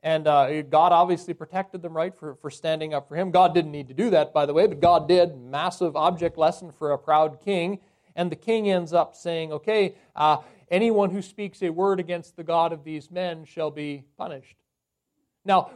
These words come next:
what's interesting in that story is Nebuchadnezzar doesn't actually say, "God is the only God." Nebuchadnezzar's still a polytheist. He still worships all kinds of stuff, probably worships himself.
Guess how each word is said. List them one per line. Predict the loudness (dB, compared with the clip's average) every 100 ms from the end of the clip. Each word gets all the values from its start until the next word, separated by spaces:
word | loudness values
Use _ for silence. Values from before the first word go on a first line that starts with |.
| 0
what's | 2 2
interesting | 2 2 2 0 0
in | 0 2
that | 0 -2
story | -4 2 4 4
is | 0 -2
Nebuchadnezzar | -2 -2 -6 -6 -2 -2 0
doesn't | 0 0 0
actually | 0 0 -4 -8 -8
say, | 0 0
"God | 0 2 6 6 4
is | 0
the | 2
only | 4 2 0
God." | 2 4 4 2
Nebuchadnezzar's | 0 0 0 2 2 0
still | 0 2
a | 2
polytheist. | 2 0 0 0 -2 -2
He | -6
still | -8 2 4
worships | 4 0 -4 -4 0
all | 0
kinds | -2 -8 -8
of | -10
stuff, | -2 0 2
probably | 0 -2 -2
worships | -6 -8 -18
himself. | -20 -2 2 2 2